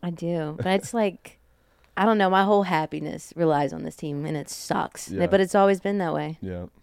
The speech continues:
Speaker 1: But hopefully this weekend's
Speaker 2: Um,
Speaker 1: good.
Speaker 2: speaking of Prize Picks, real quick, before we play a little game to cap us off here, um, I did get a first look at the Prize Picks commercial that we're both featured in.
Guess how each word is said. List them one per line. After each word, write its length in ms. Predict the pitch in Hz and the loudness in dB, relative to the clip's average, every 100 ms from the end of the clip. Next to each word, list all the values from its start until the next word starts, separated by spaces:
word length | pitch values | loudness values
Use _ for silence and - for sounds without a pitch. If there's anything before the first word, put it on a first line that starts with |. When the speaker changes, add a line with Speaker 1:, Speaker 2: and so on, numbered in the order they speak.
| - | -10
Speaker 1:
But 220 | 160 160 - - - _ _ _ | -8 -10 -14 -20 -20 _ _ _
hopefully 340 | 196 185 180 180 - _ - _ - | -10 -8 -6 -8 -12 _ -20 _ -12
this 120 | - | 0
weekend's 360 | 110 110 107 208 | 4 4 4 4
Speaker 2:
Um, 20 | |
Speaker 1:
good. 260 | 104 104 143 - | 2 0 -4 -14
Speaker 2:
speaking 520 | - - 127 131 143 | -12 -2 4 4 6
of 120 | 127 98 | 2 2
Prize 340 | 117 113 113 | 2 2 2
Picks, 260 | 123 113 120 | -2 -2 0
real 140 | 113 | -2
quick, 360 | - 117 117 - | 0 0 0 -2
before 300 | 104 110 107 | -6 -2 -2
we 80 | |
play 220 | 92 107 104 | -2 0 0
a 60 | |
little 200 | 101 101 | 0 -2
game 340 | 95 101 98 101 | -2 -2 -2 -2
to 60 | |
cap 260 | 92 98 85 | -2 -2 -2
us 140 | 87 | -2
off 240 | 98 95 - | -2 -2 -2
here, 300 | 104 101 - _ | -2 -2 -4 _
um, 500 | 90 95 90 92 - - | -4 -4 -4 -6 -10 -6
I 100 | 104 | -4
did 260 | 98 110 110 | -2 -2 0
get 100 | 113 | -2
a 60 | |
first 460 | 92 - 107 104 - | -4 -4 -4 -4 -6
look 440 | 101 101 87 - - _ _ _ _ | -2 -2 -2 -8 -20 _ _ _ _
at 100 | - | -10
the 60 | - | -10
Prize 400 | - 98 95 95 | -6 -4 -4 -4
Picks 240 | - 92 | -8 -10
commercial 520 | - 95 90 92 95 95 | -10 -8 -8 -8 -8 -8
that 160 | 95 | -10
we're 80 | 90 | -12
both 300 | 90 78 82 | -10 -10 -10
featured 400 | - 73 - - | -12 -14 -12 -14
in. 160 | - | -14